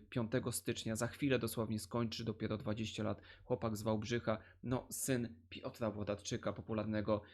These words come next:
nędzy, który strzelił około dziewię-, dziewięćdziesięciu goli w piłkarskiej Ekstraklasie dla kilku klubów Ekstraklasy. Co cechuje Szymona Włodarczyka? Naprawdę ma dryg do goli, bardzo wysoki, ponad sto dziewięćdziesiąt centymetrów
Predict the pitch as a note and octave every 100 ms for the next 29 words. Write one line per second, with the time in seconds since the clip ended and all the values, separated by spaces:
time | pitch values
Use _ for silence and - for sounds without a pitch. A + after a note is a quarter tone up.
0 | - - A#2+ A#2 G#2+ A2 - A2 - A2
1 | - - G#2+ G#2 G#2+ G#2+ G#2 G#2 A#2 A#2
2 | A2 B2 A2 G#2+ G#2 G2+ G2 G2+ G#2+ G2
3 | - G2+ - F#2+ G2+ G2+ - G#2+ G2+ -
4 | - B2 B2 A#2 G#2+ A2 - B2+ A2 G#2+
5 | - - - _ _ _ _ _ _ _
6 | - G#2+ - A2 A2+ G#2+ G2 B2 - B2
7 | - B2 A#2+ A#2 A#2 A2 A#2 A2+ - -
8 | A#2 A#2 - - - A#2+ A2+ B2 A2 A2+
9 | A2+ G#2+ C3+ A2 A2+ A#2 G#2+ G2+ A#2+ A#2+
10 | A#2+ C3 B2+ - A#2+ - A#2 A2+ A2 B2
11 | A#2+ A#2 A#2 A#2 A#2 A2 A2+ A2+ A2